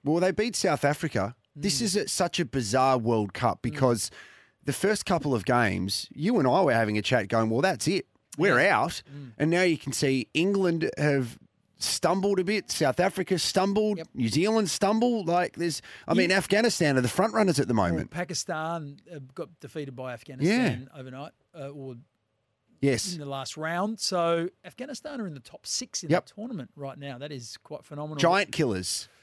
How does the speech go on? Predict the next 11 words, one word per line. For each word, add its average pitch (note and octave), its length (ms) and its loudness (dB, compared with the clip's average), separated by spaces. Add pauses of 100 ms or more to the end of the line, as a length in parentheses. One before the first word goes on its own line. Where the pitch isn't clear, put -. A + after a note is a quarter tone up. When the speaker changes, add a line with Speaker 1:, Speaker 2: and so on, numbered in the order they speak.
Speaker 2:
So, E3+ 60 6
Speaker 1:
Rashid F#3+ 380 6
Khan. D3 420 0
Speaker 2:
so F#3+ 180 -2
Travis A3 380 -2
Head D#3 380 -4
will E3 140 -2
be D3+ 120 -2
eased D#3 340 -4
back C#3 260 -12
into D3 800 -10